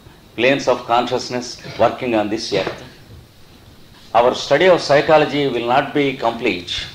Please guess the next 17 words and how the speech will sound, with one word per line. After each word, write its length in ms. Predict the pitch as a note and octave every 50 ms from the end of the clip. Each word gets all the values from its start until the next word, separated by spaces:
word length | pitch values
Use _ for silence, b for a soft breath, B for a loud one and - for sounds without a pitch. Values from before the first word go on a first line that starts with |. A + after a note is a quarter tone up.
| - - - -
until 560 | G#2+ C3 C3 B2 C3+ C3+ C#3 C#3 C3+ B2+ G#2
we 140 | G2 G#2+ A2+
understand 540 | A2+ A#2+ A#2+ C3+ C3+ - C3+ B2+ C3 B2+ B2
the 80 | B2+
background 520 | B2 B2 A2 A2+ A#2 - B2+ B2+ B2+ B2+ B2
of 160 | A2+ A2+ -
consciousness, 680 | G#2 G2 G2+ G#2 - F#2 - - - - - - - - - - - - - - - - - - - - - - - - - - - -
because 360 | - A2+ C3 C3 B2 A2+ -
psychology 580 | - B2+ C#3 C#3+ - D3 D3 C#3 B2+ C3+ C3+ C3
is 120 | A#2 -
bound 320 | E2 G#2+ A2+ B2+ C3+ C3 B2+
to 100 | B2 A2
be 260 | A2+ B2 B2 G2+ G#2
individual 540 | A#2 B2 A#2 B2 - G#2 A2+ A#2 A2+ - -
in 140 | F2+ G#2+
its 180 | G#2 G2+ - -
nature. 360 | F#2+ F2 E2+ - - F2 -